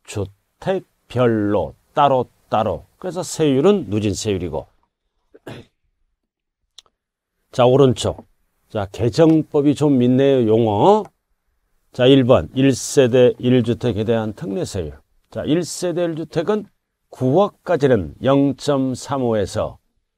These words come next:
영점삼오에서, 아, 영 점 뭐다? 오, 영점영오에서 영점삼오까지 가죠?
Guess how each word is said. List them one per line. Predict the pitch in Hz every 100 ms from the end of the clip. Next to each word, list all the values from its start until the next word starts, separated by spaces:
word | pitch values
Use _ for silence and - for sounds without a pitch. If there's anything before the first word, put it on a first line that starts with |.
| _ _ _ _ 113
영점삼오에서, | 127 143 131 - 139 131 127 120 - 127 120 117 110 92 190 208 - _ _ - 92 _ -
아, | 107 95
영 | 135 156 156 -
점 | - 156 147 143 - _ _ _ _
뭐다? | - 107 117 175 208 196 _ _ _ _ _ _ _ _ _ _ _ _ - _
오, | - 120 -
영점영오에서 | 135 165 170 156 - 185 180 170 - 113 131 143 135 - 104 117 104 90 - 104 69 _ _ _ _ 95
영점삼오까지 | 117 143 139 123 - 185 175 160 - - 143 131 139 123 131
가죠? | 120 165 226